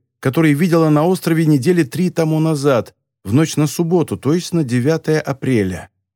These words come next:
Ребекка набрала Мерви, чтобы та подтвердила дату – но ответа не дождалась.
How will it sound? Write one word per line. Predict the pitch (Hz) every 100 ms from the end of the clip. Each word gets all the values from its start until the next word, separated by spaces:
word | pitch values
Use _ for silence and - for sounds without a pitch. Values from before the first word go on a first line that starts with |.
| _ _ _ _
Ребекка | - 131 170 175 147
набрала | 135 123 113
Мерви, | 101 127 190 185
чтобы | - 170 151
та | 175
подтвердила | 170 - 143 143 127 110
дату – | 98 175 190 190 - _ _
но | - 151
ответа | 139 - 180 170
не | 165
дождалась. | 147 143 135 147 131 107 - -